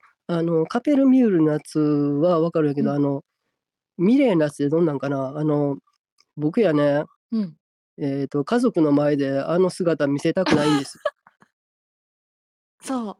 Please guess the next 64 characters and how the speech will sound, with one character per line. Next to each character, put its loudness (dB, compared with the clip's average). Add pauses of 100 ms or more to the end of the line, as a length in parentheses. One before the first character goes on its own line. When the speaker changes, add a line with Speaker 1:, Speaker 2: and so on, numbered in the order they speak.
Speaker 1:
こ 0
れ 2
人 0
に -2
見 -4
せ -8
れ -6
ん -4
な -2
っ -12
て -10
い -2
う -4
よ -4
う -8
な -10
ね。 -6
Speaker 2:
そ -10
う -14
な -8
ん -8
よ。 -16 (420)
Speaker 1:
格 -6
好 0
に 0
な 0
る 0
で 0
し -10
ょ。 -8
Speaker 2:
そ -20
う、 -20 (160)
あ -6
る。 -6 (560)
ち -8
ょ -2
っ -20
と -10
恥 -4
ず -20
か -6
し -16
い。 -14
だ -4
け -2
ん -14
Speaker 1:
あ -2
れ 0
だ 0
け -2
恥 0
ず -4
か -2
し -10
い。 -14
あ -6
の、 -4
人 0
に 4
見 4
せ 0
れ 2
な 0
い。 -8